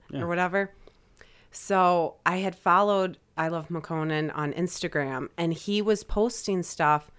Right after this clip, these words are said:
Speaker 2: with this guy from Buffalo. And I was like, "Who is this guy from Buffalo that's hanging out with him?" And so, um, <clears throat> I had followed the guy, uh, from Buffalo just 'cause I thought his page was interesting. I was like,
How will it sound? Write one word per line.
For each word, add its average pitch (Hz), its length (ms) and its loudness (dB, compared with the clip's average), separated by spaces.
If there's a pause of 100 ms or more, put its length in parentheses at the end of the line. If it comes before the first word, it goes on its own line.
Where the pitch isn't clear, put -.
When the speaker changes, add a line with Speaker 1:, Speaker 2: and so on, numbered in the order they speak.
(340)
Speaker 2:
with 180 200 -4
this 175 220 0
guy 254 300 8
from 165 240 -2
Buffalo. 160 720 0
And 214 140 -6
I 220 80 -2
was 226 160 -4
like, 220 140 -6
"Who 302 180 -2
is 330 100 -2
this 330 160 -6
guy 285 220 -2
from 277 180 0
Buffalo 233 420 2
that's 185 200 2
hanging 208 240 0
out 240 160 0
with 202 120 -8
him?" 147 200 -4 (560)
And 214 200 2
so, 185 520 6
um, 165 480 2 (500)
<clears throat> 226 420 -6
I 214 100 -2
had 208 180 0
followed 214 440 4
the 180 80 -4
guy, 151 440 0 (960)
uh, 151 240 4
from 170 260 -2
Buffalo 170 520 2
just - 380 -8
'cause 226 140 -2
I 196 140 4
thought 180 180 6
his 160 100 0
page 165 300 -4
was 156 160 -6
interesting. 151 720 -2
I 143 100 -2
was 147 220 -6
like, 139 220 -4